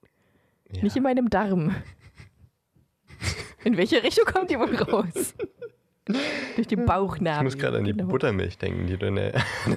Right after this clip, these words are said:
Speaker 1: der ersten Folge getrunken
Speaker 2: Oh,
Speaker 1: hast.
Speaker 2: ja. Die war echt, also die war so lecker, ne? Aber mir war so kurz übel danach. Das war, das
Speaker 1: Ja,
Speaker 2: war
Speaker 1: vor allem
Speaker 2: echt
Speaker 1: hast du sie
Speaker 2: nicht
Speaker 1: doch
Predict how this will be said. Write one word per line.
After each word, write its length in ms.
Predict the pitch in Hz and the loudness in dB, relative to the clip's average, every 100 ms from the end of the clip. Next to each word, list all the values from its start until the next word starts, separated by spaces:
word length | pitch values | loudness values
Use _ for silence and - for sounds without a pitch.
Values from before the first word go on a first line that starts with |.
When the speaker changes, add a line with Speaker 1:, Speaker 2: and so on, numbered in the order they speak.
| - | 2
Speaker 1:
der 120 | 135 | 2
ersten 340 | 113 202 - | 2 0 0
Folge 360 | 117 - 117 104 | 0 0 0 -4
getrunken 380 | - - 120 110 | -4 -4 -2 0
Speaker 2:
Oh, 100 | 120 | 0
Speaker 1:
hast. 540 | 64 50 - - - - 120 | 0 -4 -6 -10 -14 -10 -2
Speaker 2:
ja. 580 | 117 62 58 - - - _ _ - _ | 0 0 -2 -2 -4 -6 _ _ -20 _
Die 920 | 330 - 226 233 220 - - - 233 220 | -10 -8 -8 -6 -6 -10 -14 -16 -10 -4
war 160 | 196 | -2
echt, 300 | - 214 - - | 0 -2 -8 -4
also 160 | 240 247 | -2 0
die 200 | 311 - | 0 2
war 140 | 277 | 0
so 320 | 240 262 302 | 2 2 4
lecker, 600 | 285 269 262 - 190 196 | 4 4 2 2 -2 -2
ne? 360 | 170 190 220 254 _ _ _ _ _ _ _ _ _ _ _ _ _ _ _ _ _ | -4 -4 -4 -6 _ _ _ _ _ _ _ _ _ _ _ _ _ _ _ _ _
Aber 280 | 226 208 196 | -2 0 0
mir 200 | 190 190 175 | 2 0 2
war 180 | 170 | 0
so 200 | 170 - - | -2 -8 -16
kurz 380 | - 165 - - | -10 -10 -10 -6
übel 260 | 185 160 160 | -4 -2 -2
danach. 320 | 156 160 165 | -2 -6 -6
Das 320 | - 156 - | -4 -4 -4
war, 440 | 156 156 156 175 175 _ _ _ _ _ _ _ | -6 -6 -6 -10 -14 _ _ _ _ _ _ _
das 180 | 190 - | -6 -2
Speaker 1:
Ja, 100 | 104 | 0
Speaker 2:
war 60 | 165 | 2
Speaker 1:
vor 60 | |
allem 80 | 101 | 2
Speaker 2:
echt 80 | 104 | 0
Speaker 1:
hast 140 | - | -2
du 60 | 107 | 0
sie 60 | |
Speaker 2:
nicht 100 | 95 | 0
Speaker 1:
doch 320 | 95 95 92 | 0 0 -4